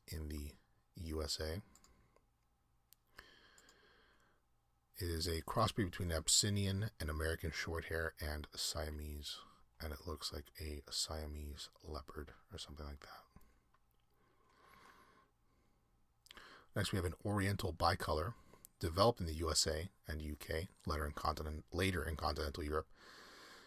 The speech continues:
Foundation stock ultimately from Thailand. And they are bicolor. They look like very thin, uh, big ear. They look like a, like a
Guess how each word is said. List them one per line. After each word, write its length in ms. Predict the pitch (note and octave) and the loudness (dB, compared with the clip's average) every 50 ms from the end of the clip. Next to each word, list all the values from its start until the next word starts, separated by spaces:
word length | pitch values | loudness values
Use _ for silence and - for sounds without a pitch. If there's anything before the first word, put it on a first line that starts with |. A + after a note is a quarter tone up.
| - - - | -20 -20 -14
Foundation 560 | - - G2+ D#2+ E2 E2 F2+ F#2 - - F#2 | 0 4 4 4 6 6 4 4 4 2 0
stock 320 | - - F#2 E2+ - - - | 2 4 4 4 4 2 -2
ultimately 640 | - F2+ F2 - - E2+ - - - D2 D2 D2+ - - - - | 0 -2 0 0 -2 -4 -4 -4 -4 -4 -4 -4 -6 -10 -16 -20
from 200 | - - D#2+ D2+ | -14 -10 -10 -8
Thailand. 560 | - - - D#2+ D#2+ D2+ D2+ D2 D2 - - - - - - _ _ - - | -8 -6 -6 -4 -4 -4 -6 -8 -10 -12 -14 -18 -20 -20 -20 _ _ -10 -6
And 160 | D#2+ D#2+ D#2+ | -6 -4 -2
they 120 | D#2+ D#2 | 0 0
are 160 | D2+ D#2 - - - - | 0 0 -2 -4 -2 0
bicolor. 600 | E2+ E2 D#2 - - D#2+ D#2+ D#2+ D2+ D2+ D2 - - - - - - - | 2 2 2 0 0 0 2 2 2 0 0 -4 -6 -14 -20 -20 -8 -2
They 80 | - F#2+ | -2 0
look 260 | G#2 A2+ A2+ - - | 0 0 -2 0 0
like 220 | F#2+ E2+ D#2 - - | 0 0 0 -2 -4
very 220 | F#2+ F2+ F2 F2 F2 | -2 0 0 0 0
thin, 520 | - - - - F#2 F2 E2+ E2+ E2+ - - - - - - - - - - - - - - - _ _ _ _ _ _ _ _ _ _ _ _ | -2 -4 -2 0 2 2 2 0 -2 -4 -8 -14 -20 -20 -20 -20 -20 -20 -20 -20 -20 -20 -20 -20 _ _ _ _ _ _ _ _ _ _ _ _
uh, 300 | E2+ D#2+ D2+ D#2 D2+ D#2 - - _ _ _ _ _ - - F#2 - | -4 -2 -2 -2 -2 -4 -6 -10 _ _ _ _ _ -16 -16 -6 0
big 200 | G#2 G2+ G2+ - - F#2+ | 0 0 0 0 0 0
ear. 400 | F2+ F2 E2 D#2 D#2 D#2 D#2+ - - | 2 2 4 2 2 0 -2 -2 -2
They 80 | F2+ | -2
look 200 | F2 G2+ G#2+ - | 0 0 0 0
like 120 | F#2 D#2+ - | 0 0 0
a, 100 | D#2 D2 - - _ | -2 -4 -6 -12 _
like 160 | - E2+ D#2+ D#2+ | -6 -4 -4 -2
a 160 | D#2+ D2+ | -4 -4